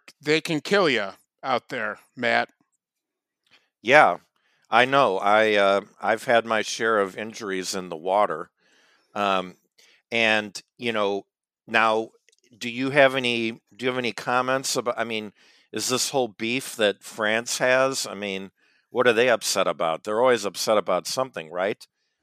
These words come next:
Speaker 2: Okay, well, let, I'd like to interject. Let's, first of all, this is a very American thing that you do, where you, you lump, uh, people together as if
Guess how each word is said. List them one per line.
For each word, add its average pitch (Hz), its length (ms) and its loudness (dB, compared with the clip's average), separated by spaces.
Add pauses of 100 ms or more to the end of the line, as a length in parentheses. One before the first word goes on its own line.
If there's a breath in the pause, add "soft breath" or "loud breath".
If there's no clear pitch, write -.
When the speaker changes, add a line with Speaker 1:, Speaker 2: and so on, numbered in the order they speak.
(160)
Speaker 2:
Okay, 294 320 2
well, 240 220 0
let, 330 180 -6 (100)
I'd 285 200 -4
like 381 240 -10
to - 160 -10
interject. 123 760 -6
Let's, - 440 -8 (320)
first - 280 -8
of 123 140 -2
all, 82 280 -4 (680)
this 349 320 0
is 180 180 -4
a 131 240 2
very 196 420 -2
American 139 840 -6
thing 92 320 -6
that 87 200 -6
you 98 100 -16
do, 90 440 -12 (360)
where 104 180 -6
you, 101 360 -10 (480)
you 101 240 -10
lump, 233 360 -2 (100)
uh, 139 120 0 (140)
people 160 420 -4
together 110 760 -2 (280)
as 113 220 0
if - 320 -4